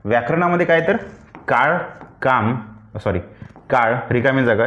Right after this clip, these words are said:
शब्दांचा योग्य वापर, साधे वाक्य, संयुक्त वाक्य आणि मिश्र वाक्य. बघा, हे जे आहे ना मित्रांनो, हे जे आहे दिसत आहे तुम्हाला, साधे वाक्य, संयुक्त वाक्य, मिश्र वाक्य, मराठी आणि इंग्लिश दोन्हीमध्ये पण विचारलं. ओके,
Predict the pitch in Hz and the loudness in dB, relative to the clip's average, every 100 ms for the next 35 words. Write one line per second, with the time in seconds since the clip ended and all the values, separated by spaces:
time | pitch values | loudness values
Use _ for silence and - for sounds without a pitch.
0 | 120 127 120 131 131 120 120 113 104 113 | 0 0 2 2 2 2 4 2 2 -2
1 | - - - - - 123 131 120 143 120 | -6 -16 -20 -8 -2 2 2 0 0 0
2 | 110 107 117 139 127 95 - 90 104 80 | 0 0 0 0 0 -4 -4 -4 -2 -2
3 | - - - - - 151 175 196 190 156 | -8 -20 -20 -20 -4 0 2 2 2 2
4 | 156 180 240 - - - _ _ _ _ | 0 0 -4 -10 -20 -20 _ _ _ _
5 | _ - - _ - - - - - - | _ -20 -20 _ -20 -20 -20 -20 -20 -20
6 | - _ - 170 185 190 104 - - - | -20 _ 0 2 4 2 0 -4 -12 -20
7 | - - _ _ - 135 170 175 170 175 | -20 -20 _ _ -2 0 2 0 -2 -2
8 | 185 143 139 139 139 147 135 139 139 143 | 0 0 2 2 0 0 0 0 0 -2
9 | 143 139 135 185 - - - - 135 160 | 0 0 2 -2 -2 -14 -12 -2 2 2
10 | 165 180 180 175 190 143 143 151 135 - | 4 4 4 4 2 2 2 4 2 0
11 | 98 95 98 113 95 107 123 247 - | 2 2 2 0 0 -2 0 0 0